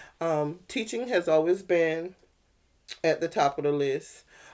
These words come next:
but I also wanted to be a writer, and I wanted to just explore and analyze the word. Um, I majored in English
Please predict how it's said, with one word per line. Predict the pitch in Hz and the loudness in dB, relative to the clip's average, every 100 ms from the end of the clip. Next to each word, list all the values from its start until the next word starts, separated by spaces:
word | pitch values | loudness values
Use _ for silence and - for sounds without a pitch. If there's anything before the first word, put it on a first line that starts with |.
| _ | _
but | 170 165 | -2 2
I | 156 | 4
also | - 151 170 170 - - 180 170 156 | 4 4 4 2 -2 -2 0 2 0
wanted | 156 151 156 151 147 147 143 143 139 131 _ _ - | -4 -4 0 2 2 0 0 -2 -2 -6 _ _ -8
to | 170 | -8
be | 156 156 | -6 -2
a | 147 | -2
writer, | 139 143 143 139 127 - - 175 _ - - - | 0 0 0 0 -2 -4 -8 -20 _ -20 -20 -8
and | 175 160 | -2 2
I | 151 | 4
wanted | 151 165 165 160 151 - - | 4 2 2 0 -2 -6 -10
to | 190 160 151 151 156 151 151 165 _ _ - - - _ - | -4 -4 -2 -4 -6 -6 -8 -12 _ _ -20 -20 -20 _ -18
just | 160 180 175 - - - _ _ _ _ _ - | 2 4 4 -2 -12 -14 _ _ _ _ _ -2
explore | 165 160 - - 180 175 160 147 139 | -2 -2 -10 -2 2 4 4 0 -2
and | 135 131 135 - - | -4 -6 -10 -16 -2
analyze | 185 185 165 156 151 143 139 151 - _ _ | 2 4 4 2 4 2 2 -2 -8 _ _
the | 156 | -2
word. | 151 156 151 143 135 135 - - _ _ | 0 2 2 2 -2 -6 -16 -20 _ _
Um, | - 160 151 147 143 139 143 _ _ _ _ _ _ _ _ _ - - - _ - | -4 -2 0 -2 -4 -6 -10 _ _ _ _ _ _ _ _ _ -14 -14 -16 _ -4
I | 160 | 0
majored | 160 165 165 170 | 2 2 0 0
in | 175 | 0
English | 175 180 196 294 - - - | 2 2 2 0 -8 -10 -12